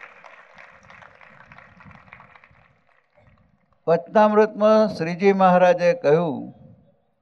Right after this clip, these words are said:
કે બધી મેટલ ધાતુઓ ઠંડી ગરમીમાં સંકોચાઈ જાય, એ,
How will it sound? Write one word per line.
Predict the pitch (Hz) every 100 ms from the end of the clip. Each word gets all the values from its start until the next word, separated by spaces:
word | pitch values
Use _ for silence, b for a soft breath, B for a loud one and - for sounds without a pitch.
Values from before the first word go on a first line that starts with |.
| _ _ _ -
કે | 160
બધી | 156 180 - 139 170 220
મેટલ | 175 165 170 185 160 123 104 - - _ _ _ _ _ _
ધાતુઓ | - 139 143 160 160 127 113 - _ _ _ _ _ _ _ _ _ _ _ _ _ _ -
ઠંડી | 151 170 196 202
ગરમીમાં | 180 165 180 196 196 196 190 - - _ - _ _ _ _ _ - -
સંકોચાઈ | 160 165 - 175 175 170
જાય, | 156 160 151
એ, | 151